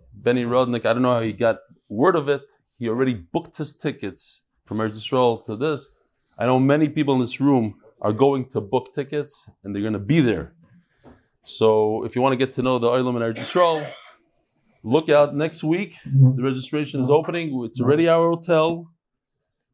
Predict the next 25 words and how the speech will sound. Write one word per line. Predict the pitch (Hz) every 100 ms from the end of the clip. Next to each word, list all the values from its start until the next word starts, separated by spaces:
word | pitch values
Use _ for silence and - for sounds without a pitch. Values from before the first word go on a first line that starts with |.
| _ _ -
And, | 117 113 110
uh, | 113 110 110 110
it's | 107 -
a, | 117
it's | 110
a | 120
nice | 143 147
place, | - 151 165 165 - -
and | - 113
it's | 104
gonna | 120
be | 123 127
a | 113
Shabbos | - - - 131 151 147 139 -
like | 120 113 - -
no | 104 127 143
other | 139
Shabbos. | 123 123 113 98 82 - - -
So | - 113 107 104 101 - _ _ _ - - - 156 - -
I'm | 107
very | 143
much | 135 135
looking | 139 127
forward. | 110 117 147 220 214 _ _ _ 147 151 - - - - _
What? | - 120 151 208